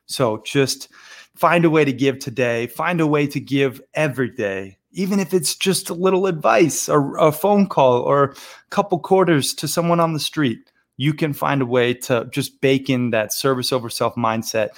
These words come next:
to increase your fulfillment. Number eighteen, music, movies, T V, and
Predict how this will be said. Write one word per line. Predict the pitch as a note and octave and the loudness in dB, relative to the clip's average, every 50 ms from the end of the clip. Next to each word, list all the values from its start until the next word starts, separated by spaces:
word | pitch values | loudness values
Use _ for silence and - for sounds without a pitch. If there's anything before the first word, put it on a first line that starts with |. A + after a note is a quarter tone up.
| - _ _ _ _ | -20 _ _ _ _
to | - - A2+ - C3+ | -10 -10 -8 -4 -4
increase | B2 A#2 - - A2+ A2 - | -4 -4 -2 -2 -4 -2 -2
your | A2 G2 - | -6 -6 -6
fulfillment. | - G#2+ - - - G2 - - - _ _ _ _ _ _ _ _ _ _ _ _ _ _ _ _ _ _ _ _ - - - - - - - | -10 -18 -10 -8 -8 -8 -8 -12 -20 _ _ _ _ _ _ _ _ _ _ _ _ _ _ _ _ _ _ _ _ -20 -20 -18 -18 -18 -6 0
Number | C3 C#3+ F3+ A3 A3 G#3+ F#3+ F3+ | 4 4 6 6 6 6 6 6
eighteen, | E3 D3+ D3 - - - D3 B2 G#2+ F#2+ F2+ F2+ _ _ _ _ _ _ - | 4 4 2 -2 -4 -2 -2 -2 -2 -4 -10 -14 _ _ _ _ _ _ -6
music, | B2 C#3 F3+ A#3+ C4+ G#3 D3+ D3 C#3+ E3 - - - _ _ _ - | -2 0 2 4 4 4 4 2 0 0 -4 -10 -20 _ _ _ -4
movies, | B2 C#3 F3 G3 E3+ C3 A2+ A2 G#2+ A#2 - - - _ | 2 4 6 8 6 6 4 -2 -4 -6 -8 -10 -12 _
T | - - A#3 C4 C#4 | -4 2 4 4 4
V, | E3+ D3+ C3 A#2 B2 C3+ - | 4 0 -2 -4 -4 -8 -4
and | D#3 D3 D3 | -4 -6 -6